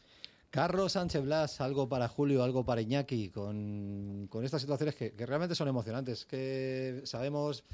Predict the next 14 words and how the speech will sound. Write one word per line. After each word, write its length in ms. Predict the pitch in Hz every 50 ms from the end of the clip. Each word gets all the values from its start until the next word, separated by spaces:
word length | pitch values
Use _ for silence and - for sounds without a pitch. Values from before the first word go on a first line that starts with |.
| - - - - - _
ya 100 | 123 123
digo, 240 | 135 139 135 135 135
que 520 | 113 131 120 113 110 110 107 107 107 101 -
casi 200 | 117 107 - 123
todos 280 | - 147 135 123 -
tenemos 300 | - 117 120 117 110 -
casos 280 | - 117 - - 101 -
próximos 560 | _ - 120 107 - 131 123 127 131 123 -
y 140 | 113 101 95
evidentemente 480 | 95 95 98 104 101 107 107 107 101 110
es 100 | 104 -
una 120 | 107 101
situación 480 | 101 107 104 98 - 117 110 113 113 - - - - - - - - - _ - _
que 320 | - 98 95 92 90 90